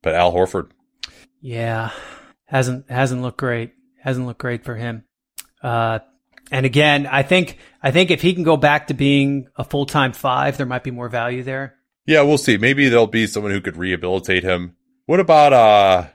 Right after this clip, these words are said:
Speaker 1: Andrew Wiggins for Al Horford?
Speaker 2: Wow. Wow.
Speaker 1: I
Speaker 2: That's a
Speaker 1: actu-, I don't,
Speaker 2: trade.
Speaker 1: I actually don't think I would do that if I were the Warriors.
Speaker 2: That's interesting, though.
Speaker 1: The, the Draymond Horford fit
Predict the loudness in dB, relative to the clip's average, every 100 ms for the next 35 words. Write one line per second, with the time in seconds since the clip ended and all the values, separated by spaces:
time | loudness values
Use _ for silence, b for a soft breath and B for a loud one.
0 | _ _ -4 -2 -2 -2 -2 2 0 2
1 | -2 -4 -4 0 2 4 2 -2 _ _
2 | -2 0 2 2 0 -2 -6 -10 _ _
3 | _ _ _ _ -16 -12 -8 -8 -10 -14
4 | -16 -20 _ _ -12 -4 -4 -4 -6 -18
5 | _ _ 0 2 2 0 0 0 2 2
6 | 2 2 -4 -4 0 0 -2 -4 -4 0
7 | -2 -2 -4 -4 -2 -4 -4 -6 -8 -12
8 | -12 -14 -14 -20 -20 _ _ _ -2 -2
9 | -2 -6 -6 -12 -14 -16 -16 -20 -20 _
10 | _ -4 -4 -2 -2 -2 2 2 4 4
11 | 2 2 2 2 2 -4 -6 -2 -2 -4